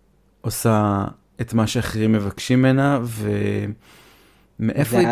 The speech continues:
Speaker 1: פתאום
Speaker 2: הטוויסט.
Speaker 1: לוקחת את כל התעוזה? כן. זה לא
Speaker 2: זה
Speaker 1: מוזר
Speaker 2: הטוויסט.
Speaker 1: קצת ברמת הדמות, אבל?
Speaker 2: אה, לא, כי היה פה משהו שהתחבא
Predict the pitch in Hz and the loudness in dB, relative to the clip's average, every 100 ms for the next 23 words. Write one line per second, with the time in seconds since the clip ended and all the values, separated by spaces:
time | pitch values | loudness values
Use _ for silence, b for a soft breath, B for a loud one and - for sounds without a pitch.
0 | 151 165 160 147 160 160 147 - 156 160 | 2 4 4 4 4 2 2 2 4 4
1 | - 120 104 98 - - - - - - | 2 0 0 -2 -4 -4 -4 -4 -10 -20
2 | B B B 117 98 98 269 139 117 117 | B B B -8 -4 0 4 4 6 6
3 | 180 180 233 143 123 110 151 123 95 117 | 6 6 4 4 4 6 4 2 0 0
4 | 170 185 - 156 _ _ _ _ _ _ | -2 -4 -6 -10 _ _ _ _ _ _
5 | _ _ _ _ _ _ _ _ _ - | _ _ _ _ _ _ _ _ _ -2
6 | 123 117 117 120 123 123 120 113 - _ | 0 2 0 0 2 2 0 -2 -8 _
7 | 135 151 - - _ - - 131 131 143 | 0 0 0 -6 _ -8 0 2 2 0
8 | - 160 127 - 120 - 120 - 127 | -2 -2 -4 -4 -2 -2 -4 0 2